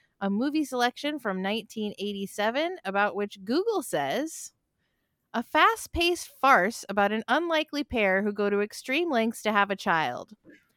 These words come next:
When an incompetent robber marries a policewoman, they discover that they are infertile.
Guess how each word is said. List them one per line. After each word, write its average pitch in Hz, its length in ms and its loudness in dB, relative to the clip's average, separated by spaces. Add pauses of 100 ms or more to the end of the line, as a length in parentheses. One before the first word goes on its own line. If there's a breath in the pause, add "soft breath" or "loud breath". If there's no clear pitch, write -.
(120 loud breath)
When 208 160 0
an 214 100 0
incompetent 247 680 0
robber 196 460 4
marries 190 400 0
a 185 60 0
policewoman, 202 840 -4 (340)
they 196 80 -2
discover 254 420 0
that 247 180 -4
they 208 120 2
are 214 100 2
infertile. 175 680 -2